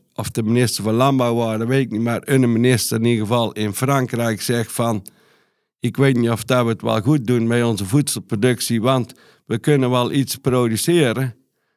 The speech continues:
En ik bedoel niet mee, eh, biologisch, maar als er geen koper is, dan moeten we dat niet produceren. Kijk, en daar is op het moment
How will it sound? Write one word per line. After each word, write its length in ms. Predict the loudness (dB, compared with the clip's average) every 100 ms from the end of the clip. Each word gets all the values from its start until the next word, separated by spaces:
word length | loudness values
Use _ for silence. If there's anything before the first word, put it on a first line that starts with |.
| _ -6
En 280 | -2 2
ik 180 | 0 0
bedoel 280 | -2 0 2
niet 260 | 2 2 2
mee, 400 | 2 0 0 0
eh, 440 | 0 0 -2 -2
biologisch, 960 | -2 0 2 2 4 2 2 -2 -2 -8 _ _ _
maar 200 | -2 0
als 180 | 2 2
er 80 | 2
geen 180 | 0 2
koper 400 | 2 2 0 -2
is, 340 | -2 -4 -10 _ _ _ _
dan 140 | 0 2
moeten 220 | 2 2
we 60 |
dat 120 | 0 2
niet 140 | 0
produceren. 840 | 0 0 0 -2 0 0 0 -6 -14 _ _ _ _ -6
Kijk, 200 | -4 -2
en 140 | 0
daar 220 | 2 2
is 220 | 4 2
op 100 | 2
het 100 | 0
moment 460 | 0 2 2 -2 -8